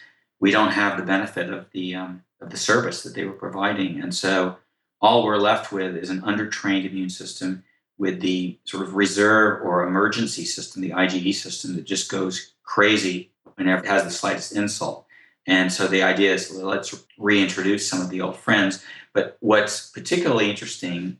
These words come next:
in the book is he goes through one autoimmune or allergy disorder after another and shows that there's sort of a critical period in infancy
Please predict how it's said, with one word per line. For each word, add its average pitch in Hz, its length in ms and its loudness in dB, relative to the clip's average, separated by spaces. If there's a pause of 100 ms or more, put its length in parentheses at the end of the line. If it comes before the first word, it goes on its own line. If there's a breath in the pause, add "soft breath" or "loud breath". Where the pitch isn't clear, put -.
in 92 160 -2
the 92 60 -2
book 104 360 4
is 92 160 -8
he 98 120 -8
goes 101 300 -2
through 95 400 -4 (440)
one 117 680 2 (220)
autoimmune 98 760 2
or 90 240 -8
allergy 92 680 -4
disorder 90 460 -2
after 95 260 -6
another 101 400 2
and 87 100 -4
shows 95 280 0
that 92 140 -4
there's 90 200 -2
sort 104 140 -2
of 90 60 -2
a 85 60 -4
critical 104 460 2
period 104 580 0 (260)
in 95 160 0
infancy 95 840 2